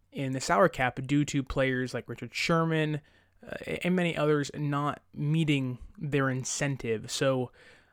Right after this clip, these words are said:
uh, if you don't know what that is, really it means that if they didn't play as many games as the contract said, if, if they weren't an all-pro player, if they didn't have four interceptions, if they didn't hit the incentive marker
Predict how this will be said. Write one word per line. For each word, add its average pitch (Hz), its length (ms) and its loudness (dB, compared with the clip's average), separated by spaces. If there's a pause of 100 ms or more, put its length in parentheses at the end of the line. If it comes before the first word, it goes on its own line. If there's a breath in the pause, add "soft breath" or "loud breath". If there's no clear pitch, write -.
(100)
uh, - 380 -12
if 143 100 -4
you 165 60 2
don't - 80 0
know 160 60 2
what 147 100 2
that 143 180 4
is, 139 260 2
really 135 260 2
it 131 60 -2
means 131 340 -2
that 123 360 -2
if 117 540 -6
they 147 140 0
didn't 135 260 -4
play 165 240 4
as 151 100 0
many 147 160 0
games 135 320 -2
as 135 140 -6
the 131 80 -6
contract 131 500 -4
said, 127 180 -2
if, 123 180 -8
if 135 240 -6
they 127 480 -4 (840 soft breath)
weren't 139 260 -2
an 143 180 0
all-pro 160 440 6
player, 127 400 2
if - 120 -4
they 139 100 -2
didn't 135 200 0
have 131 260 -2
four 143 300 -2
interceptions, 147 540 0
if 139 120 -6
they 156 120 0
didn't 160 220 0
hit 156 200 -8
the 143 120 0
incentive 156 640 -2
marker 120 600 -2